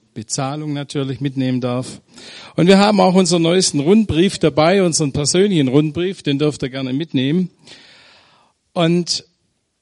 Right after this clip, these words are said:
wir stehen gerade so im Umbruch. Gerade letztes Wochenende waren wir in Berlin und dort habe ich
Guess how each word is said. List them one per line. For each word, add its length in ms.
wir 200
stehen 320
gerade 300
so 80
im 80
Umbruch. 560
Gerade 280
letztes 380
Wochenende 560
waren 300
wir 440
in 180
Berlin 640
und 500
dort 240
habe 320
ich 420